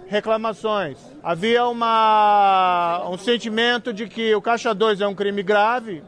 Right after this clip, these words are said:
de fato é grave, mas não é tão grave como o crime organizado, homicídios e corrupção.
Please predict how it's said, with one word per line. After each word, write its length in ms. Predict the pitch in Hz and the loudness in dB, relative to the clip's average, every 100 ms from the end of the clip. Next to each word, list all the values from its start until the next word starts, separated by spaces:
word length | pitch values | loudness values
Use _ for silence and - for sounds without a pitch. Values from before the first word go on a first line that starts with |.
| - | -18
de 100 | 160 | -12
fato 320 | 175 202 190 196 | -2 -2 0 -2
é 60 | |
grave, 540 | 175 185 208 226 240 226 - - | 0 2 2 0 -8 -16 -20 -4
mas 600 | 190 226 240 - - - - | 0 2 0 -6 -20 -20 -8
não 160 | 170 202 | -2 0
é 60 | |
tão 300 | 214 240 262 | 0 0 0
grave 380 | 214 208 220 226 | 2 4 4 0
como 220 | 226 226 | -6 -6
o 40 | 214 | -4
crime 240 | 214 214 | -4 -2
organizado, 840 | 208 220 240 202 220 240 233 208 196 | -2 -2 -4 0 2 4 2 0 -4
homicídios 800 | 196 190 - 233 247 214 202 180 | -8 -12 -6 -4 -2 -2 -4 -4
e 40 | |
corrupção. 640 | 220 214 - 233 208 254 | -2 -2 -2 -2 -2 -2